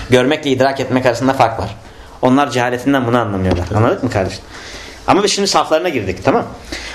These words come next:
Bunların, bunun anlamı şudur. Bu ayeti ıtlağı üzere ele aldığımızda görülmesinin nefyine delalet etmektedir bu ayet. Allah'ın görülmesini nefyetmektedir.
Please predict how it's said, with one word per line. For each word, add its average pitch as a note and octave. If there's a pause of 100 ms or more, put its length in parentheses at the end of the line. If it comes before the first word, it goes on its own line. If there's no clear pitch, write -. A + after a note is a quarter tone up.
Bunların, G#3
bunun F3
anlamı F#3
şudur. C3+
Bu F3+
ayeti C#3
ıtlağı D3
üzere B2
ele B2
aldığımızda D#3+
görülmesinin C#3
nefyine C#3+
delalet A2
etmektedir F#2+
bu F#2
ayet. F2
Allah'ın B2
görülmesini D3
nefyetmektedir. G#2+